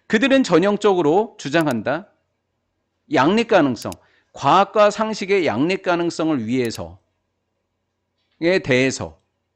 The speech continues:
그럼 양립 가능성이니까 무시하지 않는 거니까 똑같이 가는 거지, 묵살하지 않는 걸로. 맞지? 그런데 뭐라고 주장하는 거냐면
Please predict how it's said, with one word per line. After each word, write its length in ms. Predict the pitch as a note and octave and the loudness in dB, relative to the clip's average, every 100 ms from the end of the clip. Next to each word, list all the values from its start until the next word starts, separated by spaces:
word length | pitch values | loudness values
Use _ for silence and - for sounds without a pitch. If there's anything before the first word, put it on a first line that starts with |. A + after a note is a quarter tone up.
| _ _ _ - | _ _ _ -10
그럼 160 | - D#3+ | -2 0
양립 280 | C3 G3+ G3+ | 2 0 -2
가능성이니까 460 | G#3 G3+ F#3 D#3+ | -2 -2 -4 -4
무시하지 480 | B2 C#3+ G3+ F3+ D#3+ | -4 -4 0 0 0
않는 240 | B2+ C3+ | -2 -4
거니까 240 | C3+ C3 C3 | -4 -6 -8
똑같이 320 | - G3 E3 | -8 -8 -6
가는 220 | C3 A2+ | -6 -6
거지, 160 | B2+ B2 | -8 -10
묵살하지 420 | G2 C3 B2+ A#2+ | -10 -8 -8 -8
않는 240 | A2 G#2+ | -10 -10
걸로. 200 | A#2 D3+ - _ _ _ _ _ _ _ _ _ | -12 -14 -18 _ _ _ _ _ _ _ _ _
맞지? 400 | - C#3 F#3+ G#3 _ _ _ _ _ | -8 -6 -4 -6 _ _ _ _ _
그런데 260 | - G#3+ G#3 | -4 2 2
뭐라고 360 | C#3 F#3+ G#3 | 4 4 2
주장하는 500 | - D3+ F3+ F3 F3+ | -2 0 0 0 -2
거냐면 580 | E3 D#3 D3 D#3+ A3 A#3+ | 0 0 0 0 -2 -4